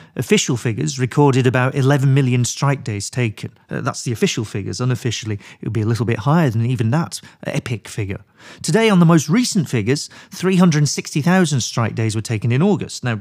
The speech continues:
this is more than at any point since twenty fourteen, but it's nothing remotely like the nineteen seventies. Union membership last year, meanwhile, actually fell as a share of the workforce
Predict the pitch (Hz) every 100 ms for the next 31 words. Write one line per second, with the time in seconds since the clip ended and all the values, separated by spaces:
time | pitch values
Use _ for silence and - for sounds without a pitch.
0 | - 131 - 110 - - - 127 165 151
1 | 131 131 120 - 120 - 113 - 107 107
2 | - 98 - 147 175 - - - 127 127
3 | 120 135 165 175 - 131 123 127 135 147
4 | 165 127 101 95 95 104 98 98 104 -
5 | 107 98 - - _ - - - _ 151
6 | 202 165 214 196 175 143 135 - 175 202
7 | 156 113 110 107 131 - - - 110 -
8 | 147 - 202 180 90 - 123 110 104 -
9 | - 131 117 101 107 139 143 - 113 117